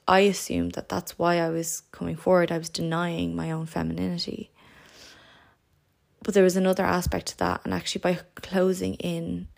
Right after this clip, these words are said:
my shoulders, I was also protecting my heart space. So I've gone through quite a lot of hurt over the last few months,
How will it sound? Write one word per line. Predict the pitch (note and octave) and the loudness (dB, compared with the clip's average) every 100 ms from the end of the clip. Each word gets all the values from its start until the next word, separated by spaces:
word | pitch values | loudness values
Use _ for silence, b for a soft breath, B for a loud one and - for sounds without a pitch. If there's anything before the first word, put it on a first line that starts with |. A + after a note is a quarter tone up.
| _ | _
my | - E3+ | -4 -4
shoulders, | D#3+ - F3 F3 E3 - | -2 -2 -2 -2 -4 -4
I | |
was | - E3 | -4 -4
also | E3 - | -4 -6
protecting | - - E3 - - | -10 -10 -8 -8 -8
my | - | -10
heart | - E3+ E3+ | -8 -8 -6
space. | - - - - - _ _ _ _ _ _ _ _ _ _ _ _ B B B B B B | -10 -12 -18 -16 -16 _ _ _ _ _ _ _ _ _ _ _ _ B B B B B B
So | - - F#3+ | -6 2 4
I've | G3 | 6
gone | F#3+ F#3 G3 | 6 4 2
through | - F3 | 0 -2
quite | E3+ D#3+ | 0 -4
a | D#3 | -2
lot | D#3 | -4
of | D#3 | -4
hurt | - F#3 F3+ | 2 2 2
over | F3 E3+ | -2 -2
the | E3 | -4
last | D#3+ D#3+ - | -4 -6 -6
few | - D#3 | -4 -2
months, | E3+ D#3+ - | 0 -2 -6